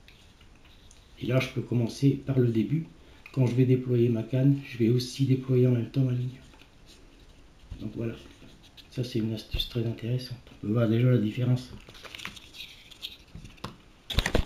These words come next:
Non, ça c'est celui-là. Euh, on peut voir la, la différence par rapport à, à d'autres modèles où là derrière, bon, bah, le plomb, comme ici,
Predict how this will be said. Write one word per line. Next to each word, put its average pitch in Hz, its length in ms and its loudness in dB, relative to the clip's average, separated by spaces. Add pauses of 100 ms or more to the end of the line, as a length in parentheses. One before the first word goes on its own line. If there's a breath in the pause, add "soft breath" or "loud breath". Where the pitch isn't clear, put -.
(920)
Non, 107 160 -2
ça 123 160 -6
c'est - 160 -10
celui-là. 147 320 -6 (220)
Euh, - 1700 -14 (640 loud breath)
on - 40 -18
peut 117 100 2
voir 123 200 6
la, 120 220 6
la 117 100 6
différence 117 500 4
par 104 180 -2
rapport 104 300 0
à, 107 460 0
à 110 40 -2
d'autres 120 320 -2
modèles 110 380 2
où 101 100 -4
là 117 160 0
derrière, 110 340 0
bon, 117 220 2
bah, 110 80 -2
le 110 80 -2
plomb, 131 240 2 (360)
comme 110 140 -2
ici, 135 240 -8